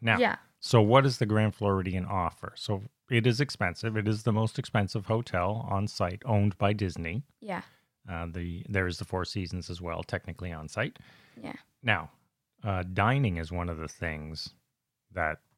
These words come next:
Speaker 1: <laughs> is just over the top at the Grand Floridian. There's, what, eight or nine places you can dine there.
Speaker 2: And that's just not even counting pool bars and everything, right?
Speaker 1: I used to say to someone,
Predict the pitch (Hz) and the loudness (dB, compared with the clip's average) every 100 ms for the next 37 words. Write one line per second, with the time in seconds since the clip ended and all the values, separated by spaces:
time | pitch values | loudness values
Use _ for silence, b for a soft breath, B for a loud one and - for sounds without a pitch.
0 | _ _ _ _ _ - - - 123 - | _ _ _ _ _ -10 -8 0 0 2
1 | 123 - 104 107 98 87 - - - - | 0 2 2 0 -2 -6 -8 -8 -8 -10
2 | - - 80 127 - - 90 85 82 78 | -12 -8 -4 -2 -2 -2 -4 -4 -6 -10
3 | 80 87 85 82 85 95 92 82 - 98 | -6 -4 -4 -6 -10 -6 -4 -4 -4 -4
4 | 104 101 85 80 87 90 104 104 - 104 | -4 -4 -6 -8 -8 -6 -4 -6 -6 -6
5 | 98 92 80 87 - 82 80 85 85 85 | -6 -8 -8 -8 -6 -6 -4 -4 -4 -8
6 | 78 - 101 b _ - 220 202 - 208 | -10 -12 -14 b _ -8 -6 -8 -10 -10
7 | 202 - - _ 208 190 185 - _ 190 | -8 -8 -12 _ -2 -2 -2 -8 _ -6
8 | 185 185 180 175 - 170 170 165 - 180 | -4 -2 -4 -6 -6 -6 -6 -10 -6 -6
9 | 170 143 - - 95 - - - - - | -4 -6 -8 -8 -10 -10 -12 -10 -10 -2
10 | 120 151 202 330 - 147 127 117 - 107 | 2 4 2 -2 2 4 4 2 0 0
11 | 110 98 95 92 | 2 0 0 -4